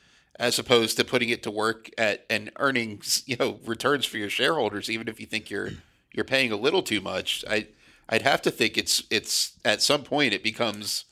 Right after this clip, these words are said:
silly to have that much idle cash sitting around earning nothing.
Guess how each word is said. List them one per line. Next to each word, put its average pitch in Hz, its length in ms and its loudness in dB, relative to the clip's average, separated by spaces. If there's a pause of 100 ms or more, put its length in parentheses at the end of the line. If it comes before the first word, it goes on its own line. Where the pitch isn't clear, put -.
(300)
silly 135 400 4
to 110 60 4
have 107 220 2
that 110 220 4
much 107 220 2
idle 107 260 0
cash 113 400 0
sitting 92 220 -10
around 98 380 -6
earning 104 300 -4
nothing. 98 480 -2